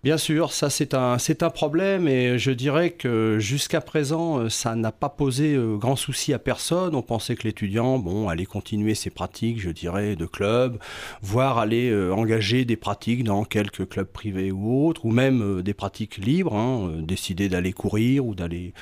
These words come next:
jouer entre copains et copines. Et en fait, euh, il y a eu une, une, une mission parlementaire l'année dernière qui s'appelle la mission Valls, euh, et qui a eu pour objet de, de,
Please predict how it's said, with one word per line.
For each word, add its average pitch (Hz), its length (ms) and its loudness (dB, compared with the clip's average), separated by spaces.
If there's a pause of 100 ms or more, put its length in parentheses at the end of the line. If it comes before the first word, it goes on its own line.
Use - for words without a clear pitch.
(340)
jouer 107 260 0
entre 101 240 -2
copains 107 460 -4
et 98 40 -4
copines. 160 520 -4 (720)
Et 143 120 4
en 151 120 4
fait, 202 420 -2
euh, 110 1000 4
il 98 60 -2
y 131 60 2
a 160 60 4
eu 185 80 4
une, 147 420 4
une, 117 300 2
une 131 140 4
mission 196 440 2
parlementaire 143 680 0
l'année 117 160 0
dernière 117 400 0
qui - 80 -12
s'appelle - 300 -6
la 87 80 -2
mission 120 400 -2
Valls, 151 340 0 (160)
euh, 85 160 -4 (680)
et 98 140 0
qui 131 260 -4
a 131 80 4
eu 151 140 4
pour 131 240 -2
objet 120 420 2
de, 104 640 0
de, 135 140 -14